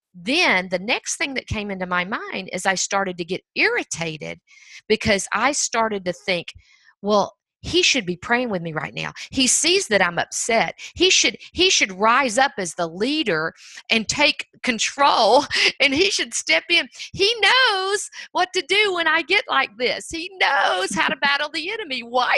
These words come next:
Speaker 1: isn't he doing it?" And so now I've gone from fear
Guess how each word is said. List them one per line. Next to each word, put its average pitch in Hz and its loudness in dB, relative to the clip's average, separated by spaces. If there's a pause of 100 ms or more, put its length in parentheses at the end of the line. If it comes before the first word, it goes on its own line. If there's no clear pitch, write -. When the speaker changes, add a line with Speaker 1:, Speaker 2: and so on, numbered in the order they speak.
Speaker 1:
isn't 392 -4
he 381 -6
doing 415 -4
it?" 196 -2 (520)
And 330 -4
so 302 -2
now 285 0
I've 269 0
gone 262 0 (100)
from 214 -8
fear 320 -2